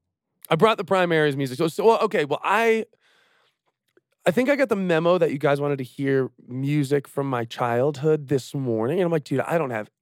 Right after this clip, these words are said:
any, like, I don't even really travel with a computer and I don't have any on my phone." So I texted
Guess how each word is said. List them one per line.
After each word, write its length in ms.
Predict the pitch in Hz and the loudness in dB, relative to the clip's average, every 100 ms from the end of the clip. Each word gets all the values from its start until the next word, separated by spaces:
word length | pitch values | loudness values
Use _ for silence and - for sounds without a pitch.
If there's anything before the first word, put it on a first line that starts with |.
| _ | _
any, 640 | 180 208 233 226 185 135 | -4 2 2 2 0 0
like, 280 | 113 117 - _ _ _ _ _ | 0 -2 -4 _ _ _ _ _
I 100 | - | 0
don't 140 | 240 233 | 2 0
even 160 | 175 | -2
really 180 | 147 131 | 0 0
travel 300 | - 151 151 | -2 -2 -2
with 100 | 139 | -2
a 40 | 110 | -4
computer 500 | 101 104 220 233 214 | -14 -6 -2 0 2
and 80 | |
I 60 | 143 | 0
don't 140 | 180 | -2
have 120 | 165 143 | -2 -2
any 80 | 127 | -4
on 60 | |
my 120 | 101 - | -6 -8
phone." 440 | - 220 214 220 202 _ _ _ _ _ _ _ | -2 0 0 -2 -4 _ _ _ _ _ _ _
So 200 | - 208 | -2 2
I 200 | 190 170 165 - | 4 2 -2 -4
texted 640 | 214 220 - - 160 147 | 0 0 -2 0 0 0